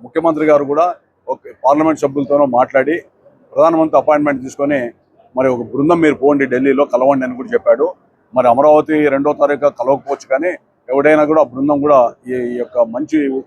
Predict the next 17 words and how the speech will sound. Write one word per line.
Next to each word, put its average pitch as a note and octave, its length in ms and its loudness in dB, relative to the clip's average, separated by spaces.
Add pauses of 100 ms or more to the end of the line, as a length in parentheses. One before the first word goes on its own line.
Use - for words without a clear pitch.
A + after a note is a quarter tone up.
(100)
లక్ష్యంతో C#3 340 -4
ఉన్నటువంటి B2 420 -4
దీనికి C3+ 420 -2 (280)
పోవాలని B2+ 300 2
ఆలోచించారు. B2 500 -2
ఎందుకంటే D3 440 0 (500)
చంద్రబాబు E3+ 300 4
నాయుడు E3+ 160 2
గారు D#3+ 80 2
ముఖ్యమంత్రిగా D#3 500 2
ఉన్నప్పుడు D3 640 0 (340)
ప్రభుత్వ, D3+ 580 2 (260)
ఆ, B2+ 80 2 (180)
వైద్య D#3+ 260 0
కళాశాల D3+ 500 2
అనంతపురం C#3+ 400 -2
రావాలనుకున్నప్పుడు C3 920 0